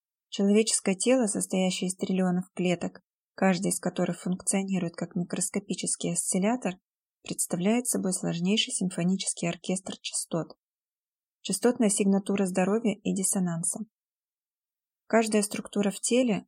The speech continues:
орган, ткань, железа, даже эмоция обладает своей уникальной идеальной частотной сигнатурой или паттерном здоровой вибрации.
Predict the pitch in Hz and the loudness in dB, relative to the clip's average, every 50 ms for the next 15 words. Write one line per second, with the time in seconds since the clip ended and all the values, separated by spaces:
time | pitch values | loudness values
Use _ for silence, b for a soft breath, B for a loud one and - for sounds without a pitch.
0 | _ _ - 180 202 226 214 196 190 170 180 - - - - 190 202 208 208 208 | _ _ -4 0 0 0 0 0 -2 -2 -4 -6 -10 -6 -2 2 2 4 4 2
1 | 202 214 214 190 175 175 180 170 185 196 202 214 208 185 175 180 185 175 196 180 | 0 -2 -4 -2 0 0 0 0 2 2 2 2 2 2 0 0 0 0 0 0
2 | 175 180 196 233 240 - - - 170 170 175 _ _ _ _ _ _ _ - 175 | 2 2 0 0 0 -2 -2 -2 -2 -4 -6 _ _ _ _ _ _ _ -4 -2
3 | 175 180 175 185 214 240 247 - - - 208 180 180 180 175 175 175 - - - | 0 2 2 4 2 2 2 0 0 0 2 0 2 0 0 -2 -4 -4 -2 0
4 | 208 226 240 226 190 - - - 175 165 170 180 185 208 220 214 190 185 - - | 2 2 2 2 2 0 -2 -4 -4 -2 0 0 2 2 2 2 2 0 -2 -6
5 | - - - 190 196 - 202 196 - - - - 190 196 196 - - 180 175 165 | -6 -4 -4 -4 -2 -2 -2 -2 -2 -2 -2 -2 0 -2 -2 -2 -2 -2 -2 -2
6 | 170 214 - _ _ _ _ _ _ _ - 226 226 220 214 - - 190 196 196 | -2 -4 -6 _ _ _ _ _ _ _ -4 0 0 0 2 2 0 0 0 0
7 | 202 190 190 190 185 185 185 - 175 175 180 175 175 175 180 185 170 180 - 165 | -2 0 0 0 0 0 0 0 0 0 0 0 -2 -4 -4 -4 -2 -2 -2 -2
8 | 165 - - - - - 214 214 | -2 -2 -2 -4 -4 -4 -6 -8